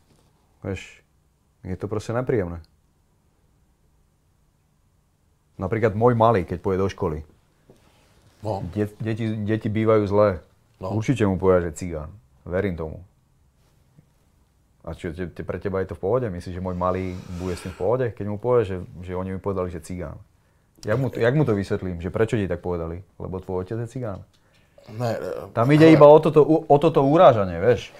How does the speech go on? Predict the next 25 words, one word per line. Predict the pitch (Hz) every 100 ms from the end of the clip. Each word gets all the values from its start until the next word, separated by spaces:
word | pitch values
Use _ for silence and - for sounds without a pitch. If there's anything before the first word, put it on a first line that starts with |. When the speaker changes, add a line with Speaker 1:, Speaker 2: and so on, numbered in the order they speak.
| - -
Speaker 1:
Alebo | - 98 131 143
ja | 139
neviem, | 165 131
predstav | 117 120 135
si, | 135
že | 120 123
si, | 127 110 95 - - - - - - - _ _ -
že | 90 87 117
si, | - 123 113 104 90
že | 92 101
si | -
Róm, | 95 110 156 175
Speaker 2:
Ale | 151 - -
Speaker 1:
chce | 110
si | 117 -
Speaker 2:
prosím | 104 - 123
ťa, | 107
hlavne | 101 101 117 120 110 95
mne | 101 95 104 110 -
neříkej | 92 101 101 120 - 113 113 110 -
otázku, | - - 107 107 - 107
ktorá | - 107 101
začíná | 98 107 107
„představ | - 101 - 113 104
si“. | - -